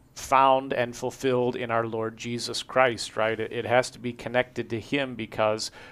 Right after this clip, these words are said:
when we speak about the Lord here, we're not merely speaking about the God of the Old Testament, as, uh, lots of people talk about today, but we are speaking of the Father, the Son, and the Holy Spirit,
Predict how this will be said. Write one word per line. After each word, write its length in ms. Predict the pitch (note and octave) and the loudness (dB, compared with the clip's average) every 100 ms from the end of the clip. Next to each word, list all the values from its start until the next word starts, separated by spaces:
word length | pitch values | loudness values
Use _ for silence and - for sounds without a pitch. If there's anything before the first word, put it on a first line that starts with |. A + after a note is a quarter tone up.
| - | -16
when 140 | - | -14
we 140 | C3 | -10
speak 320 | A#2+ - D#3 C#3 | -8 -4 -2 2
about 260 | B2 B2 | 4 4
the 120 | - | 4
Lord 360 | A#2 C3 C#3 B2+ | 0 4 4 2
here, 260 | A#2+ D3 A#2+ | 0 0 0
we're 120 | A#2 | 2
not 340 | B2 B2 - | 2 2 -2
merely 480 | C3+ C3 D3 D3+ B2+ | -8 -2 0 0 -2
speaking 540 | - - E3+ E3 B2 | -4 -6 -8 -8 -8
about 320 | A2+ A2+ A2 - | -2 0 0 0
the 260 | A#2+ A#2 A2+ - - | -6 -6 -8 -20 -8
God 380 | - B2+ B2+ B2+ | 6 8 10 8
of 100 | A#2 | 4
the 140 | A#2 B2 | -6 -2
Old 260 | B2 B2 | -2 -2
Testament, 600 | - D#3 - - A2 A#2 | 2 2 2 -8 -10 -8
as, 260 | A2 G#2 A2 | -6 -6 -2
uh, 180 | G#2+ G#2 | -2 0
lots 240 | G#2+ A2+ | 2 0
of 80 | - | -2
people 240 | B2 - | -12 -10
talk 300 | - A#2 A#2 | -2 -2 -2
about 240 | A2 G#2+ - | -2 -4 -4
today, 300 | A2+ A2+ A#2+ | -4 -2 -2
but 180 | A#2+ | -4
we 160 | A2+ C3+ | -2 2
are 200 | B2+ C3 | 6 6
speaking 480 | C#3 - C#3 C#3 B2 | 4 -4 -4 -4 -2
of 140 | B2 | -2
the 80 | B2 | -2
Father, 460 | - B2 C3 C3+ B2 | 2 6 6 6 -2
the 100 | A#2 | -4
Son, 300 | - B2 B2 | 2 2 2
and 100 | A#2 | -2
the 80 | |
Holy 320 | G#2 B2 A#2+ G#2+ | -2 -2 -2 -6
Spirit, 500 | - - C3+ B2 | -8 -6 -2 -2